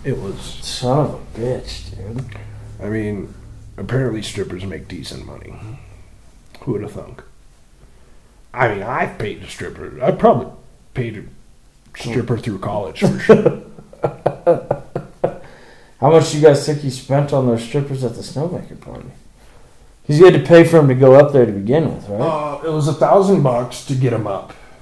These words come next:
Speaker 2: A thousand bucks?
Speaker 1: Yeah. And that's, uh, poker dealer guaranteed three hours, and then the two strippers for, uh, I mean, they stay as long as you keep tipping.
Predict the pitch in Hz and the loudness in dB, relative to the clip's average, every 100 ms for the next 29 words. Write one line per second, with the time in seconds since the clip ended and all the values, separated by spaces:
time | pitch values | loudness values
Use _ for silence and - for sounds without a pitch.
0 | - _ - 131 - - - 117 123 135 | -20 _ -10 -8 -8 -2 4 6 6 6
1 | 127 120 120 139 - 139 117 98 110 113 | 4 6 6 4 0 -6 -4 -4 -8 -10
2 | - - - - - - - - - 120 | -12 -20 -20 -20 -20 -20 -20 -20 -6 -2
3 | 117 113 98 117 113 113 107 107 95 120 | 0 -2 -4 -4 -2 -2 -2 -8 -6 0
4 | 151 151 151 156 151 135 139 143 139 127 | 0 2 2 4 4 4 2 2 2 2
5 | 131 135 120 117 117 113 - 107 110 110 | 2 4 4 4 2 0 -6 -8 -6 -6
6 | 104 104 - 107 110 104 101 - - - | -8 -10 -12 -10 -8 -8 -10 -12 -10 -4
7 | 131 131 127 123 123 - - - - - | -2 2 2 2 0 -8 -20 -20 -20 -10
8 | - 143 127 117 110 - - 120 110 110 | -2 0 2 0 -2 -8 -10 -4 -4 -4
9 | 107 104 98 98 95 95 95 95 107 - | -6 -8 -6 -6 -4 -4 -4 -6 -10 -14
10 | - - - 110 110 104 110 - 113 98 | -16 -14 -12 -8 -6 -6 -6 -4 -4 -4
11 | 107 101 - 104 - 123 - | -8 -10 -12 -12 -4 -4 -4